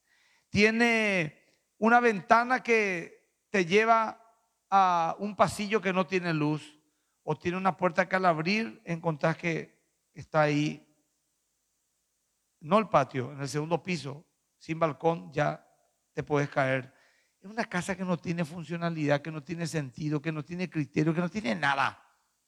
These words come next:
Es una casa posmoderna. El mundo actual es eso. El mundo actual así vive.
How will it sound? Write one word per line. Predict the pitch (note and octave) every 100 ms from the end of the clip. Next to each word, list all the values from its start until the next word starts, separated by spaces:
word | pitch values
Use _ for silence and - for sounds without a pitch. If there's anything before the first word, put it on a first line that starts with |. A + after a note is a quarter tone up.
| _ _ _ _ _
Es | F#3
una | G3
casa | F3 F3+ F#3+
posmoderna. | F#3 E3+ D#3+ C#3+ C#3 B2+ A2 _ _ _ _ _ _ _ _ _
El | E3
mundo | F3 G3+
actual | A3 G3+ G3
es | G3+ F#3+ G3
eso. | - B2+ _ _ _ _ _ _ _ _ _
El | D#3+
mundo | F3 G3
actual | F3+ G3+
así | F#3 - G#3
vive. | F#3 D#3+ G#2+